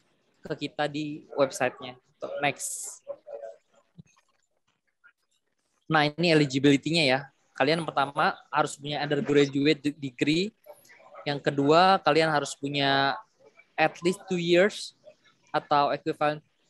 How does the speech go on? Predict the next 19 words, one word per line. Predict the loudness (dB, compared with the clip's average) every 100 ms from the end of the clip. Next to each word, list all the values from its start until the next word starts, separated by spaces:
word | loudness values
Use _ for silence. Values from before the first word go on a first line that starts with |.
| _ -8
to | -6 -2
dua | -2
ribu | -2 -2
delapan | -2 -4 -4 -6
ratus | -8 -14
jam | -4 -2 -2 -6 -18 _ _ -20 -14 -6
of | -6 -2
working | -2 -2 0 -2
experience. | -4 -6 -4 -2 -4 -8 -16 -18 -20 -20 -20 _ _ -20 -2
Dan | 0 2 0 0
kalian | 2 2 -2 -8
yang, | _ -20 -8 -6
yang | -4
berikutnya | -4 -4 -2
adalah | -2 0
kalian | -2 -2
harus | -6
pulang | 0 0 0
nih | -4